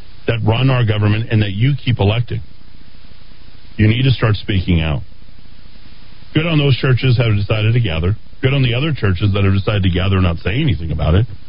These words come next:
And good on the people of the cloth who have to be there to try and keep their congregations as much as they can,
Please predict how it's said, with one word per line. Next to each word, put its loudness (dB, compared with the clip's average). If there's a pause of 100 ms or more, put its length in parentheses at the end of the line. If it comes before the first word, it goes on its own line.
(300)
And -2
good 0
on 0
the 2
people 2
of 6
the 2
cloth 0
who 2
have 2
to -4
be 2
there 2 (340)
to 2
try 2
and 2
keep 2
their 0
congregations 2
as 0
much 2
as -2
they -2
can, -2